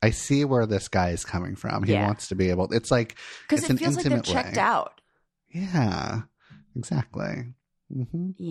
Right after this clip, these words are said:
Speaker 1: It's a
Speaker 2: Yeah.
Speaker 1: very loving experience when you make eye contact and you're having sex.
Speaker 2: Okay. Yeah. 'Cause what I think is I, when,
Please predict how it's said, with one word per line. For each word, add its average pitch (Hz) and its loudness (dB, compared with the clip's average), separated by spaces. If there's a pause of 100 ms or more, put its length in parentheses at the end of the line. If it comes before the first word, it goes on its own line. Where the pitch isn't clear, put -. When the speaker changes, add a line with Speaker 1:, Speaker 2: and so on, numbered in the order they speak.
(140)
Speaker 1:
It's - 0
a - 4
Speaker 2:
Yeah. 156 4
Speaker 1:
very 180 2
loving 127 2
experience 117 -2
when 98 -2
you 87 2
make 85 -2
eye 98 -4
contact 107 -4 (440)
and 90 0
you're 85 -2
having 104 -2
sex. - -6 (1300)
Speaker 2:
Okay. 180 0 (420)
Yeah. 220 2 (100)
'Cause 220 -2
what 262 2
I 262 2
think 302 -2
is 220 -2 (120)
I, 196 4 (440)
when, 208 0